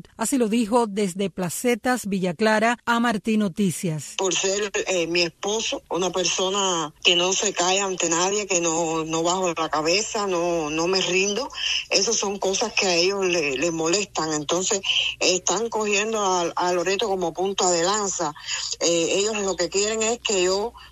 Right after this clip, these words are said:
Speaker 2: baje la cabeza y eso nunca va a suceder. Entonces, mi miedo es que,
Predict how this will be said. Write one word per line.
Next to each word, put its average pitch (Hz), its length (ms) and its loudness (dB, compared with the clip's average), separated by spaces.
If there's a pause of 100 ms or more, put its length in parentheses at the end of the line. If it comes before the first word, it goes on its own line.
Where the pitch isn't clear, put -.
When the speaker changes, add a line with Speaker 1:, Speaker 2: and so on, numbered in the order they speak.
Speaker 2:
baje 196 320 0
la 190 100 0
cabeza 190 400 0
y 185 60 2
eso 180 200 -2
nunca 180 280 0
va 165 120 2
a - 20 0
suceder. 156 420 -2
Entonces, 185 460 -2
mi 185 160 0
miedo 202 440 0 (340)
es 214 220 0 (140)
que, 175 540 2